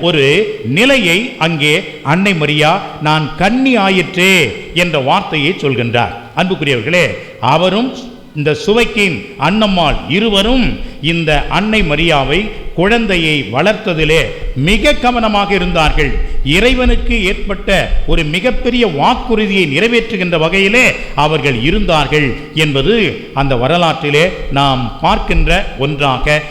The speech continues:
இருக்கிறது. எனவே தான் அன்னாள் என்று சொன்னால், அருள் பெற்றவர், அருளை பெற்றவர், இரண்டு வகையிலே நாம் புரிந்து கொள்ள வேண்டும். அருள் பெற்றவர் என்று சொன்னால்,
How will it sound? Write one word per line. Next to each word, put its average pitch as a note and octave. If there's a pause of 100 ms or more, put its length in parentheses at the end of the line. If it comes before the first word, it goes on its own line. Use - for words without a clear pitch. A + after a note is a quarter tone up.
இருக்கிறது. B2+
எனவே F3
தான் D#3+ (280)
அன்னாள் D#3+ (520)
என்று D#3+
சொன்னால், C#3+ (420)
அருள் G#3 (680)
பெற்றவர், F3 (500)
அருளை A#3+
பெற்றவர், F#3 (300)
இரண்டு C#4
வகையிலே G3+
நாம் F#3
புரிந்து F3+
கொள்ள C#3
வேண்டும். A2+ (300)
அருள் C4
பெற்றவர் G#3
என்று D#3
சொன்னால், C#3+